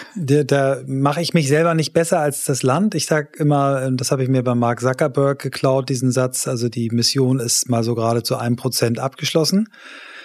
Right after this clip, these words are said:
Ich selber glaube, dass ich wirklich auch ganz, ganz am Anfang stehe, was das Thema angeht. Vielleicht bin ich ein bisschen weiter als der Durchschnitt in Deutschland, aber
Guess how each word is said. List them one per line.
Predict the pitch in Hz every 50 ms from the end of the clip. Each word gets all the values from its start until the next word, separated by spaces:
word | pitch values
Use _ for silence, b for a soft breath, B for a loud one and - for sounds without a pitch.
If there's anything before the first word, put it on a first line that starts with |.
| B B
Ich | - 143 131
selber | - 135 131 139 151 160 156
glaube, | 139 151 143 147 147 143
dass | 139 135 123
ich | 147 147 - - - 131
wirklich | 139 139 - 139 135 - -
auch | 131 139 - - -
ganz, | - 139 156 180 170
ganz | - 170 156 143 151
am | 135 123
Anfang | 135 143 143 180 165
stehe, | - - 175 170
was | 156 147 -
das | 151 139
Thema | - 165 156 156 147
angeht. | 143 147 151 151 156 170 180 180 - B B B B B B B B B _
Vielleicht | - 113 113 120 117 - _ _ _ _ _ _ _ _ -
bin | 143 135
ich | 135 127 -
ein | 135 123 127
bisschen | - 160 165 - - 160 143
weiter | 127 135 131 139 - 135
als | 127 123 -
der | - 123
Durchschnitt | - 139 151 147 - 180 170 165 -
in | 165 156
Deutschland, | 151 151 156 147 - 160 151 156 160 - -
aber | 139 127 117 135 131 131 127